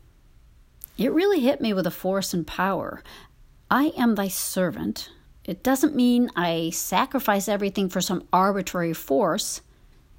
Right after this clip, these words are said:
It means that I agree right here and right now to serve love,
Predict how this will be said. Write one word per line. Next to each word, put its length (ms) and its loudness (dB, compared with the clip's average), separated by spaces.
It 140 -2
means 500 4
that 240 -4
I 140 4
agree 640 -2
right 360 0
here 380 -2
and 220 -2
right 280 -2
now 380 -2
to 300 -2
serve 580 -4
love, 600 -2